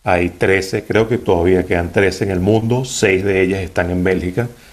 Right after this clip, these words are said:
Y bueno, como te podrás imaginar, pues los monjes tienen un estilo de vida bastante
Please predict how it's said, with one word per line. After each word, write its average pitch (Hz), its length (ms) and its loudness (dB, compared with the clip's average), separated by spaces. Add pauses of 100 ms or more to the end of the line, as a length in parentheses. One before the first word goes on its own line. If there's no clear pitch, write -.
(380)
Y 120 80 -4
bueno, 92 280 0
como 92 160 -4
te 85 100 -6
podrás 90 300 2
imaginar, 87 520 0
pues 90 160 -6
los 87 160 -6
monjes 90 440 0
tienen 90 300 -4
un 87 180 -4
estilo 87 380 0
de 85 60 2
vida 85 240 4
bastante 85 840 -2